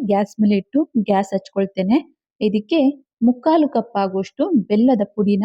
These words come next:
ಸೇರಿಸ್ಕೊಳ್ತಾ ಇದ್ದೇನೆ. ಹಾಗೇನೆ ಒಂದು ಕಪ್ ಆಗುವಷ್ಟು ನೀರನ್ನು ಸಹ ಸೇರಿಸಿ ಈ ಬೆಲ್ಲನ ಕರಗಿಸ್ಕೊಳ್ತೇನೆ. ಪಾಕ ಮಾಡ್ಕೊಳ್ಳೋ ಅವಶ್ಯಕತೆ ಇಲ್ಲ,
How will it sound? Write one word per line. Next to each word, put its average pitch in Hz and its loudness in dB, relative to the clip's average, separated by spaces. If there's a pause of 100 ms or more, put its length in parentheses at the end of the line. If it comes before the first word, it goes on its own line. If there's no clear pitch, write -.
ಸೇರಿಸ್ಕೊಳ್ತಾ 196 -2
ಇದ್ದೇನೆ. 190 2 (920)
ಹಾಗೇನೆ 208 2
ಒಂದು 208 2
ಕಪ್ 202 -4
ಆಗುವಷ್ಟು 196 -2
ನೀರನ್ನು 220 2
ಸಹ 196 -6
ಸೇರಿಸಿ 247 0 (340)
ಈ 214 2
ಬೆಲ್ಲನ 233 2 (160)
ಕರಗಿಸ್ಕೊಳ್ತೇನೆ. 202 -2 (200)
ಪಾಕ 220 -2
ಮಾಡ್ಕೊಳ್ಳೋ 208 2
ಅವಶ್ಯಕತೆ 196 -2
ಇಲ್ಲ, 196 4